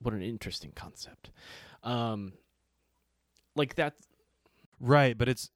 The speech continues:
Speaker 2: it's real regret that has its foundation in your lived experience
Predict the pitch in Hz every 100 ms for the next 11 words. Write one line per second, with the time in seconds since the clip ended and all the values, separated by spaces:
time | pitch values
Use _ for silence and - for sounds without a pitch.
0 | - _ 151 - 110 117 123 127 123 120
1 | 110 113 117 117 113 92 104 104 - -
2 | 107 101 92 90 90 - 107 98 90 92
3 | 90 90 90 87 87 - - 87 87 90
4 | 90 90 - -